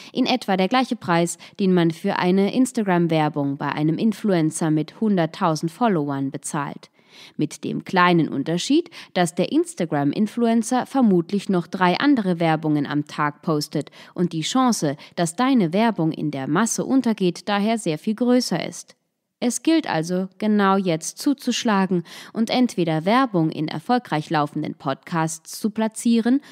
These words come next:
oder selbst einen zu produzieren. Bis dieser erfolgreich ist, dauert es natürlich eine Weile. Die Investition lohnt sich aber gerade jetzt,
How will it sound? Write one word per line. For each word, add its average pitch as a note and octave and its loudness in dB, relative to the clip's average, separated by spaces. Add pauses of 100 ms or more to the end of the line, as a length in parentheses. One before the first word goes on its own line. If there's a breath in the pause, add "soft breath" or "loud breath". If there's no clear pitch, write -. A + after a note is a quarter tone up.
(180 loud breath)
oder D#4 0
selbst C#4+ 0
einen D3+ -2
zu D#3+ -8
produzieren. C#3+ -6 (680)
Bis D#4 0
dieser G3 2
erfolgreich A3+ 0
ist, - -4
dauert G3+ 4
es - -4
natürlich F3 0
eine D3+ 0
Weile. D3 -4 (240)
Die G#3+ -2
Investition A3 2
lohnt D3 2
sich G3 -4
aber G#3 0
gerade G#3 2
jetzt, C4 -2